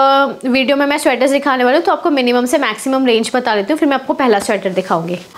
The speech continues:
आज की जो हमारी range होने वाली है वो है साढ़े तीन सौ, minimum है हमारा साढ़े तीन सौ और maximum है हमारा आठ सौ बीस, मतलब आठ सौ बीस highest होने वाला है sweater।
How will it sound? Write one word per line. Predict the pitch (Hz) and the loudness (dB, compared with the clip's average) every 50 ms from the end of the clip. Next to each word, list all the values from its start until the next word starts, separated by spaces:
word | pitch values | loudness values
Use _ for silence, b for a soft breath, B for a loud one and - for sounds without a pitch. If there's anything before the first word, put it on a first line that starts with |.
| - - 262 | 0 2 2
आज | 269 285 285 294 - | 2 2 2 0 -2
की | - 320 | -2 -2
जो | 269 311 349 | 2 2 2
हमारी | 320 320 311 302 330 339 | 2 2 2 2 2 4
range | 294 269 269 269 277 285 262 | 4 4 4 4 2 0 0
होने | 277 269 262 269 269 | 0 2 2 2 4
वाली | 262 254 233 233 247 247 247 | 4 2 2 2 2 2 2
है | 254 240 240 247 | 2 2 2 0
वो | 240 247 262 269 | 2 2 2 2
है | 254 262 262 | 4 2 0
साढ़े | 269 - - 247 220 226 233 240 | -2 0 -2 -2 0 0 0 -2
तीन | 247 - 240 220 214 | -2 -2 -2 -2 -2
सौ, | 202 - 269 302 349 B B B B B - 254 | 0 2 2 0 0 B B B B B -2 0
minimum | 262 277 285 285 311 320 330 320 | 2 2 2 2 2 2 2 4
है | 330 311 | 2 2
हमारा | 294 285 269 254 247 240 | 2 2 2 2 0 0
साढ़े | 240 - 254 254 262 | 0 0 2 2 2
तीन | 262 285 294 294 285 | 2 2 0 0 2
सौ | 262 302 277 | 2 2 2
और | - 247 285 302 | 4 4 2 2
maximum | 302 339 339 330 339 - - 302 269 262 254 262 | 2 0 0 0 -2 -4 -4 -2 -2 0 0 0
है | 277 | 0
हमारा | 269 262 254 254 294 | 2 2 2 2 2
आठ | 330 - 262 233 233 - | 2 2 0 0 -2 0
सौ | 269 302 285 | 0 0 0
बीस, | 226 202 277 262 247 233 233 - - | 0 0 -2 -2 0 -2 -4 -4 -4
मतलब | 247 233 226 254 285 - | -4 -2 -2 -2 -2 0
आठ | - 226 226 226 - | 0 0 0 -2 -2
सौ | - 277 | -2 -2
बीस | 226 247 254 285 285 - | 0 2 0 0 0 -2
highest | - - 240 220 214 214 226 226 - - | -4 -4 -2 -2 0 -2 -2 -2 -2 -2
होने | 226 208 208 | -2 0 0
वाला | 208 202 196 202 | 0 0 0 0
है | 208 202 | -2 -2
sweater। | 202 240 202 190 - 240 285 | 0 -2 -2 0 0 0 -2